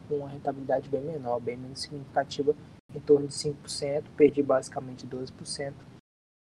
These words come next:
com os papéis mais agressivos por conta desse agosto, né? Esse agosto foi bem ruim. E aí começou setembro e começou o verão, e eu até brinquei, falei, é,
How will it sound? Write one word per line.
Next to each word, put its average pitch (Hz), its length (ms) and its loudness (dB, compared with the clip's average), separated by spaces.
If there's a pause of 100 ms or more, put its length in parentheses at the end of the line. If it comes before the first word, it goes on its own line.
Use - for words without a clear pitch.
(240)
com 156 120 4
os 151 100 2
papéis 139 300 0
mais 139 160 -4
agressivos 156 560 0
por - 260 -8
conta 156 340 4
desse 151 220 -4
agosto, 127 420 -4
né? - 120 -16
Esse - 120 -14
agosto 131 260 -12
foi 131 100 -6
bem 127 120 -10
ruim. 143 220 -14 (120)
E 156 120 2
aí 165 200 8
começou 196 380 2
setembro 175 640 4 (480)
e 156 60 4
começou 156 500 8
o 151 40 8
verão, 175 400 8 (1200)
e 147 320 12
eu 147 120 12
até 151 480 10
brinquei, 160 340 0
falei, 143 220 6 (140)
é, 135 580 -4